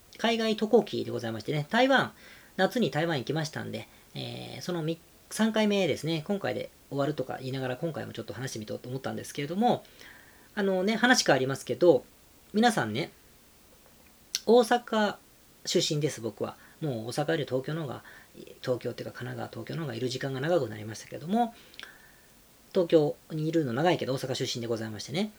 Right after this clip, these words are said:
大阪の人間に美味しいたこ焼き屋を教えてくださいと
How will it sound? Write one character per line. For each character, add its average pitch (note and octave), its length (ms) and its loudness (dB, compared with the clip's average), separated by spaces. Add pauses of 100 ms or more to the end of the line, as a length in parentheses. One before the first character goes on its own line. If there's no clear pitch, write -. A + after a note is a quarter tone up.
(200)
大 C4 80 6
阪 C#4 260 2
の C4+ 100 0
人 B3 200 -4
間 A3+ 280 -2
に D#3 280 -4 (500)
美 G3+ 60 2
味 C4 200 4
し C4 420 0
い A3 40 -6
た G3+ 180 -4
こ A3 120 0
焼 G3+ 240 0
き F3 80 2
屋 D3 260 2 (380)
を G#3 260 2
教 D3 80 -2 (120)
え C#3+ 140 2
て A#2 360 -4
く B2+ 80 -10
だ A#2 100 -2
さ A2 120 -8
い G#2+ 60 -12
と - 140 -16